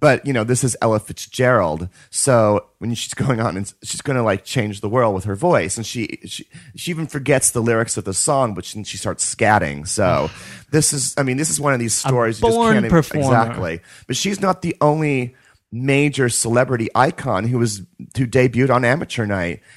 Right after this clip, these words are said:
Speaker 1: In nineteen forty-three, you had Sarah Vaughan won a-, Amateur Night. In nineteen sixty-nine,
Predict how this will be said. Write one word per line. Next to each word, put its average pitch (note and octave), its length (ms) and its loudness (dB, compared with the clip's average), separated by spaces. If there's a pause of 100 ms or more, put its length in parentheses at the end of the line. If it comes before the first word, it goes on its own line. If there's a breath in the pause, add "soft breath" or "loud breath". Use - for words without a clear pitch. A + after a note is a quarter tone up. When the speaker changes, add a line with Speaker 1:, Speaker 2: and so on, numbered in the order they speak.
(160 soft breath)
Speaker 1:
In B2+ 120 0
nineteen B2+ 400 -4
forty-three, C#3+ 580 -4
you B2 160 -2
had A#2 180 0
Sarah C#3 360 0
Vaughan C#3+ 480 0
won F#2+ 120 -2
a-, C2+ 160 -8 (100)
Amateur G2 380 -4
Night. E2 420 -6
In C#3+ 140 -4
nineteen C#3+ 380 -2
sixty-nine, G2+ 1000 -2